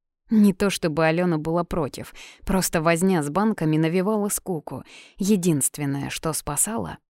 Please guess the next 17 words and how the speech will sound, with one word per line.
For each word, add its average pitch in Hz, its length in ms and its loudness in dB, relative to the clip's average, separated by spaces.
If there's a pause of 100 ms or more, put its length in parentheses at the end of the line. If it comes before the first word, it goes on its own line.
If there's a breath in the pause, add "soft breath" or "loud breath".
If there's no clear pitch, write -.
(180)
разговоры 156 800 -2
с - 140 -8
Любовь 147 400 -6
Геннадьевной. - 960 -10 (1000)
Глазкова 170 680 2
обожала 160 520 0
их 147 220 -6
посиделки, 165 680 -2
наполненные 156 800 0
юмором, 156 600 -2
теплом 226 520 -2 (280 loud breath)
и 185 100 2
той 233 220 2
степенью 160 580 0
откровенности, 170 960 0
какая 190 420 0
бывает 160 540 -2